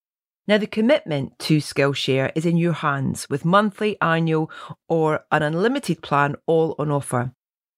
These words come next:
As part of the Soundtracking family, how would you like to start your journey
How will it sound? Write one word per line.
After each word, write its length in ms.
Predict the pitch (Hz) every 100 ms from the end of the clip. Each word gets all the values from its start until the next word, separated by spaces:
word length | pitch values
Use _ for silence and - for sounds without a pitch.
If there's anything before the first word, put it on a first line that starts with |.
| -
As 100 | 185
part 260 | - 277 240
of 60 |
the 60 | 226
Soundtracking 680 | - 294 320 240 175 180 160
family, 520 | 156 151 147 160 180 - -
how 240 | - 202
would 180 | 247 240
you 80 | 233
like 240 | 170 170
to 100 | -
start 400 | - 160 147 143
your 280 | 151 175 254
journey 480 | 185 151 139 139